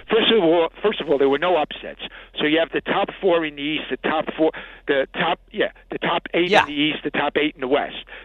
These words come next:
Speaker 1: So you got the best teams playing. But now, every team except Milwaukee would be a story. There is, I mean, Milwaukee's the only dominant because they won it last year. But you can say the other seven teams,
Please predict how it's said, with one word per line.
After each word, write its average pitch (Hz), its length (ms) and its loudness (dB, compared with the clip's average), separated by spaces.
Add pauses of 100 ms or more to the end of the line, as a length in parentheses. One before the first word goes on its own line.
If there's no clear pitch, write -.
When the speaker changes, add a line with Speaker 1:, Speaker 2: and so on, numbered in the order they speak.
Speaker 1:
So 170 60 0
you 165 100 2
got 190 220 0
the 190 80 -2
best 208 340 -2
teams 190 300 -6 (140)
playing. 139 380 -4 (520)
But 220 260 0 (320)
now, 160 600 -2 (800)
every 294 380 0
team 202 440 0
except - 540 -2
Milwaukee 185 760 2 (260)
would 180 180 0
be 165 180 0
a 196 60 2 (160)
story. 160 540 0 (560)
There 254 180 2
is, 226 80 0 (220)
I 202 80 0
mean, 208 180 -4
Milwaukee's 254 500 2
the 196 140 0
only 196 340 -2
dominant 185 420 -2
because 185 260 2
they 175 80 2
won 170 240 0
it 180 100 -10
last 160 400 0
year. 269 260 2 (460)
But 185 140 0
you 294 160 4
can 285 200 -2
say 226 140 4
the 202 160 2
other 214 220 0 (120)
seven 196 300 -2 (140)
teams, 175 400 -4